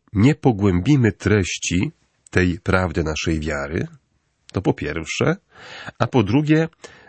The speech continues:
że możemy ją też źle zrozumieć. A więc warto się nad tym zdaniem krótkim, cztery słowa, zatrzymać, bo to jest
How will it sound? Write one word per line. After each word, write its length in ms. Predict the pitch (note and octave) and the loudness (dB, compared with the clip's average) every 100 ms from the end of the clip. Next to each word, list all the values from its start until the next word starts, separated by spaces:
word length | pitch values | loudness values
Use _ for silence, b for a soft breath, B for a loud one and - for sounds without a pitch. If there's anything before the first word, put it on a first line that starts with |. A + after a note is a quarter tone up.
| B _ - | B _ -2
że 500 | F2 E2 B2+ E3+ - | 0 2 2 2 0
możemy 500 | A#2 G2 A#2+ C#3 G#3 | 0 2 2 4 4
ją 240 | G2 A#2+ | 4 2
też 280 | - A2 - | 0 -2 -2
źle 420 | E2+ E2+ E2 E2 - _ - | -2 2 2 0 -4 _ -6
zrozumieć. 880 | F#2 A2+ A#2+ C3 D2 C2 - - _ B B B B B B B B | 0 2 4 4 2 -4 -14 -14 _ B B B B B B B B
A 100 | - | -4
więc 180 | F2 F#2 | -2 0
warto 240 | G2+ C3 C#3 | 0 -2 -2
się 100 | B2+ | 0
nad 180 | B2+ | 0
tym 140 | - G#2+ | 0 0
zdaniem 320 | E2+ A#2+ G2 | 2 0 0
krótkim, 580 | - E3 - - D2+ D2+ - - - - - | 0 0 0 -4 -4 -6 -12 -20 -20 -16 -12
cztery 280 | - D#3+ F3+ - | -2 0 2 0
słowa, 440 | F#2+ D2+ D#2 G#2+ - _ b b b b - | 0 2 2 -2 -4 _ b b b b -10
zatrzymać, 640 | E2+ A#2 - - A2 A#2+ | 0 0 0 -2 0 0
bo 140 | F2 F#2+ | 0 -2
to 140 | D#3 | 0
jest 340 | E3+ D#3+ - | 0 -2 -6